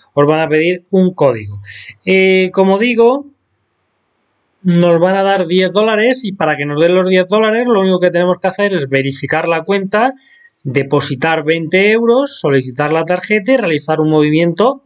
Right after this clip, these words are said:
de veinte euros con la tarjeta. Mi consejo, que lo hagáis con Verse para que de esta manera, pues, no perdáis dinero, es decir, con la tarjeta virtual de Verse depositáis los veinte euros aquí, ordenáis la tarjeta, ¿vale? Y posteriormente, pues,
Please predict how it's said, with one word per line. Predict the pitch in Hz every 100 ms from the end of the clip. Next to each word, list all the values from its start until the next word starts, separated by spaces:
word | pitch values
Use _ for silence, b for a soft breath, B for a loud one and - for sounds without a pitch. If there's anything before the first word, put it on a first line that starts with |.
| _
de | 123 117
veinte | 123 131 139
euros | 143 180 240 - B B
con | - 143
la | 143
tarjeta. | 139 - 170 170 135 120
Mi | 147 165 170
consejo, | 175 170 202 196 185 143
que | 147
lo | 139
hagáis | 147 185
con | 190 180 190
Verse | 160 180 180 147
para | 139 117 117
que |
de | 127
esta | 127 156
manera, | 147 151 180 240 b b b -
pues, | 135 117
no | 131 156
perdáis | 165 151 139 147 185 - _ -
dinero, | 139 175 175
es | 143
decir, | 131 139 180 165
con | 165 123
la | 120
tarjeta | 127 - 147 143
virtual | 139 131 143 143
de | 175
Verse | 233 247 - 277
depositáis | 233 - 139 131 135 131
los | 123
veinte | 131 123
euros | 120 123 117
aquí, | 147 247 294 285 -
ordenáis | 143 131 135 156 143
la | 131
tarjeta, | 123 120 - 175 175 269 269 B B B
¿vale? | 147 165 226
Y | 180 147
posteriormente, | 139 - 139 143 147 160 160 247 262
pues, | 143